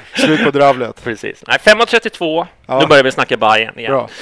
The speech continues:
Speaker 2: Du, eh, det har hänt lite sen vi har varit borta. Det har varit mycket. Det har varit Europaspel och det har varit liksom ny, eh, ny tränare fanns ju, men, men, eh, det har ju gått,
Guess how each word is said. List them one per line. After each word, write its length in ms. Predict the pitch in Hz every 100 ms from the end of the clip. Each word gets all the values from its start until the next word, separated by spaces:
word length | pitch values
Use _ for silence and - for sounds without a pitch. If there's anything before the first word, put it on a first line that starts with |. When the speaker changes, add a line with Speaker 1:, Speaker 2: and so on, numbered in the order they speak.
| - - - _
Speaker 2:
Du, 280 | 175 196 196
eh, 320 | 196 185 180
det 60 | 190
har 80 | 175
hänt 320 | 190 190 185
lite 320 | 180 165 170
sen 300 | - 160 156
vi 120 | 156
har 520 | 147 143 139 135 127 -
varit 240 | 139 135
borta. 380 | 160 127 - 143
Det 80 | 139
har 60 |
varit 200 | 135 127
mycket. 360 | 135 127 - 127
Det 60 | 127
har 40 |
varit 220 | 123 127
Europaspel 760 | 127 127 - 123 - 135 127 123
och 60 |
det 60 | 117
har 80 | 117
varit 340 | 117 113 110
liksom 540 | 117 - 120 113 110 110
ny, 300 | 113 120 - -
eh, 320 | - - - - - -
ny 140 | 143 135
tränare 400 | 156 139 160 147
fanns 320 | 117 101 -
ju, 80 | 107
men, 280 | 113 107 - _ _ _ _ _ _ _ _ -
men, 380 | 113 107 110 107
eh, 220 | 104 104
det 100 | 104
har 60 | 113
ju 60 | 117
gått, 480 | 117 - - -